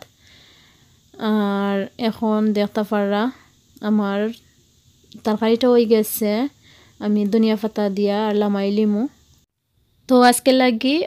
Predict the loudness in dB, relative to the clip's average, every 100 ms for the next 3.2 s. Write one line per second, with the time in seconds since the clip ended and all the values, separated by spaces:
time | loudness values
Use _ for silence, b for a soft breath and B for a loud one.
0 | -2 2 2 0 0 2 2 2 2 4
1 | 4 2 -2 0 2 2 4 2 2 2
2 | 2 2 4 2 2 0 b b b _
3 | _ -4